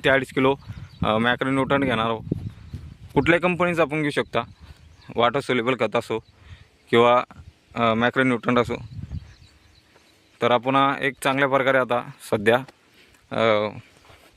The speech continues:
वॉटर सोल्युबल खत आणि त्यासोबत, अ, डीएफ हे सोडून घेणार आहोत अठ्ठेचाळीस सत्तेचाळीस. मागच्या व्हिडिओमध्ये सांग-, तुम्हाला सांगितलंच मी की पहिले आपल्याला नियोजन करायचं आहे तरच काम करायचं आहे.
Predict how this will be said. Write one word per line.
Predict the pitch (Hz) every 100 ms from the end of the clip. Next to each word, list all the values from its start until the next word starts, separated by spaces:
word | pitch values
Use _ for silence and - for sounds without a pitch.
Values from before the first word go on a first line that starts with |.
| - - - _ _ -
वॉटर | 117 131
सोल्युबल | 131 123 120 127
खत | 113 120 _ _ _ _ -
आणि | 113 120
त्यासोबत, | 123 117 110 113 -
अ, | 113 110 107
डीएफ | 104 120 127 _ _ _ _ _ _ - - -
हे | 117
सोडून | 120 117
घेणार | 117 113 117
आहोत | 117 -
अठ्ठेचाळीस | 113 120 120 123
सत्तेचाळीस. | - 101 113 107 113 - - - - - -
मागच्या | 117 - 135 135 135
व्हिडिओमध्ये | 131 117 123 127 127
सांग-, | 123 117
तुम्हाला | 120 123 117
सांगितलंच | 117 117 127
मी | 123 135
की | - - - - -
पहिले | 127 135
आपल्याला | 131 131 123
नियोजन | 127 120 131
करायचं | 110 131 131 127
आहे | 127 110 139
तरच | 131 135
काम | - 120
करायचं | 117 113 107
आहे. | 113